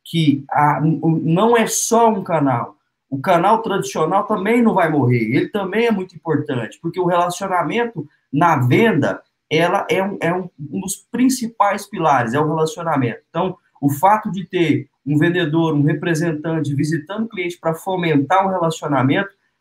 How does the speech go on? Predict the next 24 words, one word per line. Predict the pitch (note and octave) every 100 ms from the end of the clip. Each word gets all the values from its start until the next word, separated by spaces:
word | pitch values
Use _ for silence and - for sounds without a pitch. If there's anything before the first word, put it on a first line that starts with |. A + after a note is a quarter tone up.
| -
lá | F3+ E3
com | E3 D#3
o |
ponto | D3+ D3+
de | D3+ A#2+
venda, | C#3 D#3+ D3
com | D3+ D3+
o | C3+
dono | D3 D3+
do | D3
varejo, | C#3+ B2 D#3+ D#3 F3
isso | - -
continua | F#3 F#3 E3+ F#3
sendo | F#3 G3 F#3+
muito | F#3+
importante. | F#3+ G3 F#3+ F3 D#3+ D3 - _ _ -
Mas | E3+ F3+ F3+
a | E3+
alta | F#3+ A#3+ A#3+ A3+
disponibilidade | - G#3 G3 F#3+ F3 E3 E3 -
que |
o | E3
e-commerce | D#3 E3 D#3 D3 -
tem, | G3+ G#3+ F3